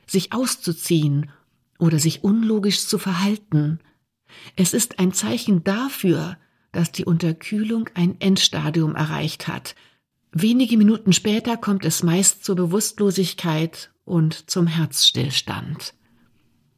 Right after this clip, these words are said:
Behalten wir das mal im Hinterkopf und fragen uns, welche andere physikalische oder chemische Größe auf alle fünf Wanderer gleichzeitig eingewirkt haben könnte.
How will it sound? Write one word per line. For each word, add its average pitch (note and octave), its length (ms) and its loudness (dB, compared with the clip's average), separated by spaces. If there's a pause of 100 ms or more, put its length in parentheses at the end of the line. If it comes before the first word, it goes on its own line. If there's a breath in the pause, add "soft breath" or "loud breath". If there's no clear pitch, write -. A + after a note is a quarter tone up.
(460)
Behalten G#3 540 2
wir F#3+ 120 2
das A#3 280 -2
mal G#3 200 -2
im E3+ 120 2
Hinterkopf B3+ 840 -4 (880 soft breath)
und D#3 260 4
fragen G3 500 0
uns, G#3 460 2 (280 soft breath)
welche A#3+ 520 0 (140)
andere A3+ 540 2
physikalische A3+ 1040 -2
oder E3 200 -2
chemische A#3 640 0
Größe G3+ 560 0 (240)
auf D3+ 300 -2
alle G#3 320 0
fünf G3 460 0
Wanderer F3 680 2
gleichzeitig D#3 920 -4
eingewirkt D3+ 760 2
haben C3+ 300 0
könnte. C#3 640 -4